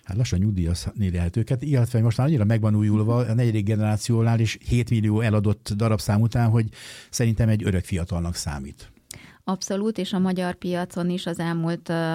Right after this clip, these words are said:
Speaker 2: harminc év alatt több mint százharmincezer példány kelt el a,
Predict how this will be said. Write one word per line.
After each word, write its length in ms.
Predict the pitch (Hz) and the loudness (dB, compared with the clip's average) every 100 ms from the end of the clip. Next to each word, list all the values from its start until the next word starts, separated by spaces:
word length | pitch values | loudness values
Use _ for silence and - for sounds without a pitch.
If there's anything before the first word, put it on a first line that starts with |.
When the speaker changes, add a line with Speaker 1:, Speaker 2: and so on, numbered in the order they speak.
| - | -4
Speaker 2:
harminc 580 | 180 165 160 160 156 | -4 -2 -2 -2 -4
év 200 | 151 151 | -4 -4
alatt 500 | 160 170 180 190 - - | -2 -2 -2 -6 -10 -14
több 200 | - 160 | -6 -4
mint 240 | 160 156 160 | -2 -4 -6
százharmincezer 1120 | - 143 151 - 156 151 151 - 107 135 147 | -6 -6 -6 -6 -4 -4 -6 -6 -6 -4 -6
példány 560 | - 156 143 151 156 | -4 -4 -2 -2 -4
kelt 340 | 160 135 135 - | -4 -6 -6 -6
el 140 | 127 | -6
a, 200 | 139 156 | -4 -6